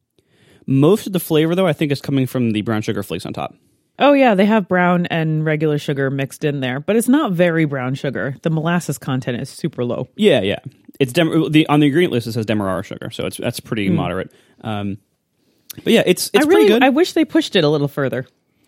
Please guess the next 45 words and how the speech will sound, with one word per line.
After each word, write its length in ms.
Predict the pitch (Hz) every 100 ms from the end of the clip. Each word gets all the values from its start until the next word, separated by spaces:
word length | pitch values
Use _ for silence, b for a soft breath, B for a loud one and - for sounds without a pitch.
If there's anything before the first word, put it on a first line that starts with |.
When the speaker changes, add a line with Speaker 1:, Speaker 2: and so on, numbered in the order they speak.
| b b
Speaker 1:
Yeah, 280 | - 208 - - _
I, 60 | 160
I 40 |
Speaker 2:
Mm-hmm. 160 | 208 220
Speaker 1:
think 160 | 208
that 300 | 180 160 147 - b b b -
the 120 | 147
dough 380 | 131 170 190 196
needs 320 | 180 170 147
a 40 |
bit 200 | 117 151
more 280 | - 135 131
flavor. 420 | 127 - 104 95
The 80 | 78
texture 300 | 135 220 -
is 80 | 208
good. 360 | 156 175 175 175 b -
The 80 |
sweetness 380 | 147 185 165 175
is 80 | 160
good. 220 | 151 156
It 40 | -
just 120 | -
needs 80 | 196
a 40 |
little 220 | 139 202 226
bit 100 | 147
more 140 | 139
flavor. 420 | - 120 90 78 - _ _ _ _ _ _ b b b b
Speaker 2:
But 120 | 247
so 180 | - 453
far, 280 | - 208 220
comparing 560 | 233 214 202 185 196 165
these, 540 | 156 170 190 202 - _ _ _ -
now 180 | 165
that 120 | 160 156
we 180 | 165
are 280 | 151 143 135 _ _ _ _ _ _ _
three 300 | - 170 170
in, 300 | 151 151 175 - _ _ -
compared 360 | 185 160 151
to 80 | 156
the 80 | 151
regular 340 | 143 147 170
ones, 300 | 180 185 196